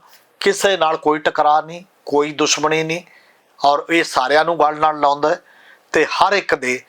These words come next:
ਗੱਲ ਕਰਦਾ ਉਸ ਲੈਵਲ ਦੇ ਉੱਤੇ। ਜਦੋਂ ਤੁਸੀਂ ਗੁਰੂ ਤੇਗ ਬਹਾਦਰ ਸਾਹਿਬ ਦਾ ਸਾਢੇ ਤਿੰਨ ਸੌ ਸਾਲਾ ਮਨਾ ਰਹੇ ਹੋ, ਭਾਈ ਮਤੀ ਦਾਸ, ਭਾਈ ਸਤੀ ਦਾਸ, ਭਾਈ ਦਿਆਲਾ ਦੇ ਜਿਹੜੀਆਂ ਕੁਰਬਾਨੀਆਂ ਨੇ, ਤਾਂ ਉਦੋਂ ਮਜ਼ਲੂਮ ਧਿਰ ਨਾਲ ਖੜੇ ਸੀ ਗੁਰੂ।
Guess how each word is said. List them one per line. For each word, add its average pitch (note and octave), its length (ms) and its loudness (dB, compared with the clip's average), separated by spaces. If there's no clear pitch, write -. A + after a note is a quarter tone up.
ਗੱਲ D#3 180 2
ਕਰਦਾ B2+ 340 -2
ਉਸ A#2 200 -4
ਲੈਵਲ G#2+ 280 -2
ਦੇ A2 100 -10
ਉੱਤੇ। A2+ 240 -14
ਜਦੋਂ F3 260 0
ਤੁਸੀਂ F#3+ 200 0
ਗੁਰੂ F#3 160 2
ਤੇਗ E3+ 220 0
ਬਹਾਦਰ E3+ 340 2
ਸਾਹਿਬ D#3+ 300 0
ਦਾ D3 120 2
ਸਾਢੇ D3 260 0
ਤਿੰਨ D3 180 -4
ਸੌ C#3 160 -2
ਸਾਲਾ B2+ 300 -2
ਮਨਾ C3+ 300 0
ਰਹੇ C#3 120 0
ਹੋ, A2+ 180 -6
ਭਾਈ C#3+ 200 2
ਮਤੀ C#3 340 -2
ਦਾਸ, C#3 320 2
ਭਾਈ C#3+ 180 2
ਸਤੀ D3 320 -4
ਦਾਸ, C#3 300 0
ਭਾਈ C3+ 200 0
ਦਿਆਲਾ C3+ 420 2
ਦੇ C3 240 -2
ਜਿਹੜੀਆਂ C#3 280 -2
ਕੁਰਬਾਨੀਆਂ C#3+ 600 0
ਨੇ, G#2 120 -14
ਤਾਂ D3 300 0
ਉਦੋਂ A3 420 4
ਮਜ਼ਲੂਮ E3 500 -2
ਧਿਰ D#3+ 200 0
ਨਾਲ C#3 180 0
ਖੜੇ E3 280 0
ਸੀ D#3+ 180 -2
ਗੁਰੂ। C3+ 320 -2